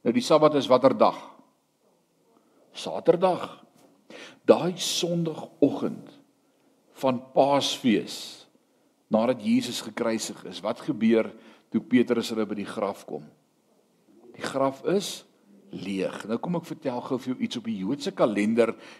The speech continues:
het daai dag 'n naam.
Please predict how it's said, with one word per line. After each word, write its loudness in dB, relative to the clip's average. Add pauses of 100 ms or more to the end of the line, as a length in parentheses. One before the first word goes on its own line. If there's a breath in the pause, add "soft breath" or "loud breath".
het -6
daai 0
dag -2 (320 soft breath)
'n -10
naam. 2